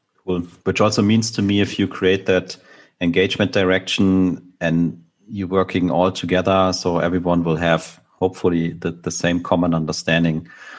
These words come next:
of what is going on, and it doesn't feel like, "Okay, here is a vendor, here's a potential customer." It's more like, "Let's team up," right? So let's partner.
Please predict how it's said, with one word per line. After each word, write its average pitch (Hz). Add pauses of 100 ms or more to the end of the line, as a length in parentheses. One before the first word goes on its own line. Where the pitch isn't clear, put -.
(140)
of -
what 90
is 82
going 87
on, 85
and 82
it 76
doesn't 82
feel 90
like, 78
"Okay, 78
here 87
is 82
a 82
vendor, 82
here's 82
a 85
potential -
customer." 82
It's -
more 82
like, 78
"Let's 82
team 90
up," 76
right? 78
So 71
let's 76
partner. 82